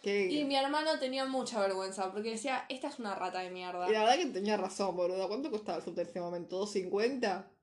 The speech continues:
Speaker 2: Pero los podía usar para otra cosa. Los podía ahorrar y usar para otra cosa.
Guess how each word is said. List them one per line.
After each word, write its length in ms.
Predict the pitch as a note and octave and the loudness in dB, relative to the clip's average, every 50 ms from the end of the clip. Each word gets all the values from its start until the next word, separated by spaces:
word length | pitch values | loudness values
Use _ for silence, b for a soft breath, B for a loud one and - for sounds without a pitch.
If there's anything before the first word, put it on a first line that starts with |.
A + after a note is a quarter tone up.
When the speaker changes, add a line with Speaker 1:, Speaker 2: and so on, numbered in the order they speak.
| _ _ _ _ _ _ - - | _ _ _ _ _ _ -20 -10
Speaker 2:
Pero 120 | - A3 | -8 -6
los 100 | A3 A3 | -6 -2
podía 200 | - B3+ C#4 C4+ | 2 4 4 4
usar 180 | B3+ C#4+ C4+ B3+ | 4 4 2 4
para 140 | B3+ B3 | 2 0
otra 180 | A#3 A#3 B3 B3 | 2 0 -2 2
cosa. 500 | E4 G4 F#4+ - E4+ C#4+ C#4 D4+ - - - b b b b b | 2 2 2 4 6 6 6 6 4 -2 -16 b b b b b
Los 140 | G#3 G3+ G#3 | -4 -4 -2
podía 360 | G#3 A3 A3+ B3+ C#4 C#4 B3+ | 0 0 2 4 6 6 4
ahorrar 560 | - - G#3 G#3+ G#3 G#3 G#3+ A3+ B3 C#4+ D#4 | 6 6 6 6 6 6 6 6 6 6 6
y 80 | E4 A#3+ | 4 2
usar 280 | A#3+ A#3+ A#3+ A3 G#3+ | 2 0 0 0 2
para 160 | G#3 G#3+ G3+ F#3+ | 2 2 2 2
otra 220 | F#3+ F#3+ G3 F3 | 2 0 -2 -2
cosa. 420 | F3 E3+ D3+ F3+ - G3 E3+ E3+ | -2 -4 -4 -4 -6 -6 -6 -6